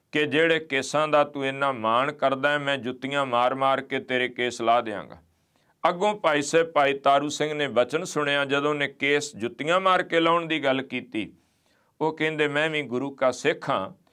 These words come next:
ਤੇ ਮੈਂ ਗੁਰੂ ਤੇ ਮਾਣ ਕਰਕੇ ਕਹਿਣਾ ਕਿ ਮੈਂ ਜਿੰਨਾ ਚਿਰ ਜੁੱਤੀ ਦੀ ਨੋਕ ਅੱਗੇ ਲਾ ਕੇ ਤੈਨੂੰ ਇਸ ਸੰਸਾਰ ਤੋਂ ਲੈ ਨਹੀਂ ਜਾਂਦਾ,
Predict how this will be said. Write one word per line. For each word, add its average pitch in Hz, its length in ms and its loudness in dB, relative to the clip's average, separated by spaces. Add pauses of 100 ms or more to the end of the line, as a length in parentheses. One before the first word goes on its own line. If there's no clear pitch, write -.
(240)
ਤੇ 143 100 0
ਮੈਂ 147 200 0
ਗੁਰੂ 151 340 -2
ਤੇ 196 220 0
ਮਾਣ 151 400 2
ਕਰਕੇ 151 480 0
ਕਹਿਣਾ 151 480 0 (760)
ਕਿ 143 120 0
ਮੈਂ 143 320 0
ਜਿੰਨਾ 151 340 -2
ਚਿਰ 143 240 -4
ਜੁੱਤੀ 131 480 -4
ਦੀ 147 160 -2
ਨੋਕ 135 400 -4
ਅੱਗੇ 139 240 -2
ਲਾ 123 300 2
ਕੇ 139 200 -4
ਤੈਨੂੰ 135 380 -4
ਇਸ 127 160 -8
ਸੰਸਾਰ 117 480 0
ਤੋਂ 135 240 -8
ਲੈ 113 380 2
ਨਹੀਂ 180 180 -2
ਜਾਂਦਾ, 131 540 2